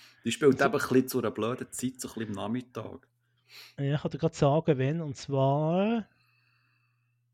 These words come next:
Speaker 2: oh, da musst du sehr lang scrollen. Also die, also die, die Tracklist, respektive die Actlist, ist nicht sehr benutzerfreundlich.
Speaker 1: Mhm.
Speaker 2: Musst du, musst du zu Tod scrollen, zumal ich sehe.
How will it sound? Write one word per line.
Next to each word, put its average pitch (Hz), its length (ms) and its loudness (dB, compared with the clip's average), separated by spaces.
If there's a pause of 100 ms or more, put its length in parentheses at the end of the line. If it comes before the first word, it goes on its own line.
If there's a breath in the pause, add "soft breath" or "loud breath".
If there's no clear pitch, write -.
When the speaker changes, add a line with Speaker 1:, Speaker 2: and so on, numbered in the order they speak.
(240)
Speaker 2:
oh, 120 160 -4
da 110 100 -4
musst 110 180 -6
du 127 80 -2
sehr 143 200 6
lang 127 260 2
scrollen. 131 520 0 (260 loud breath)
Also 147 240 2
die, 165 260 6 (380)
also 156 240 6
die, 165 320 12
die 147 240 10
Tracklist, - 1300 6
respektive 143 380 0
die - 160 2
Actlist, - 840 4
ist 165 160 -4
nicht 165 180 0
sehr 160 380 8
benutzerfreundlich. 139 880 -2 (400 loud breath)
Speaker 1:
Mhm. - 80 -8
Speaker 2:
Musst 139 200 -4
du, 139 180 -2
musst 156 220 -4
du 156 60 0
zu - 120 -8
Tod 156 260 -2
scrollen, 143 420 2
zumal 123 340 -2
ich 120 140 -2
sehe. 131 340 4